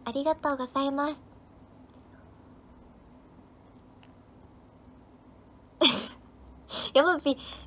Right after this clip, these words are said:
元帥いってらっしゃい。あれ、元帥行くの初めてだっけ？え、キラさん、鯛めしめっちゃ美味しいよ、ほんと。あの、炊き込み風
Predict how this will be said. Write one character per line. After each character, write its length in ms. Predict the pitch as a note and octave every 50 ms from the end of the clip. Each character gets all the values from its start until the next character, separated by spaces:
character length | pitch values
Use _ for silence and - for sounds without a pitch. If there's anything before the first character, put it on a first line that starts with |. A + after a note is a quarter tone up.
| -
元 200 | - C4+ D4 E4+
帥 200 | E4 - - B3
い 20 | A#3
っ 40 | A3
て 120 | - C4
ら 100 | C4+ D4
っ 20 | D4
し 140 | - - F4
ゃ 140 | E4 E4
い。 100 | D#4 D4 -
あ 80 | - D#4+
れ、 100 | E4 -
元 220 | - F#4+ B4+ B4+ A#4+
帥 140 | - E4+
行 80 | D4 -
く 140 | - D#4 D#4
の 180 | C#4+ C4+ A#3+ A#3
初 240 | A#3+ B3+ A#3 - C4
め 160 | C4 C4 B3
て 80 | A#3
だ 120 | G#3+ G#3+ G3+
っ 40 | G3+
け？ 260 | - - F#3+ F#3 - - - - - - - - - - - - - - - - - - - -
え、 60 | B3
キ 160 | - - E4+
ラ 100 | F#4+ G4
さ 140 | - D#4 C4+
ん、 60 | A3
鯛 160 | - B3+ C4
め 120 | C4+ D4 D4
し 120 | - D#4+
め 100 | C#4+ C4+
っ 40 | C4
ち 100 | - C#4+
ゃ 20 |
美 60 | D4 D4+ D#4
味 60 | -
し 140 | - E4+ D#4
い 60 | C4+
よ、 180 | - - - -
ほ 120 | - G#3
ん 80 | G3 G#3
と。 260 | - G3 F#3+ - - - - - - - - - - - - - - - -
あ 100 | - G#3+
の、 140 | G#3 G#3+ G#3+
炊 280 | - B3+ - - F4
き 40 | -
込 180 | - F4 E4+ E4+
み 180 | F4 F4 E4+
風 120 | - F4+